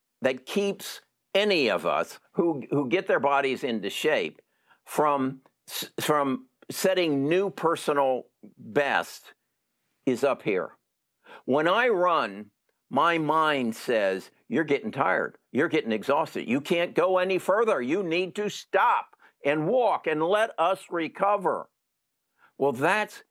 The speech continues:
exactly what happens when Editus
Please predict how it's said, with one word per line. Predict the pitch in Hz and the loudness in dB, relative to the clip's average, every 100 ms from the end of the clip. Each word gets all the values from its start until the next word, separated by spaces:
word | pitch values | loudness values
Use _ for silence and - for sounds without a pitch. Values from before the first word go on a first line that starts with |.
| _ | _
exactly | 127 117 117 156 208 196 - 92 62 - _ _ - | -6 -4 -2 0 0 -2 -6 -8 -8 -12 _ _ -6
what | 123 143 | 0 0
happens | 139 185 185 - 90 87 90 - _ _ _ _ _ | 2 2 2 -2 -6 -8 -14 -20 _ _ _ _ _
when | 123 131 135 156 | 0 0 0 2
Editus | 175 185 147 120 98 92 - | 2 2 -2 -4 -6 -8 -18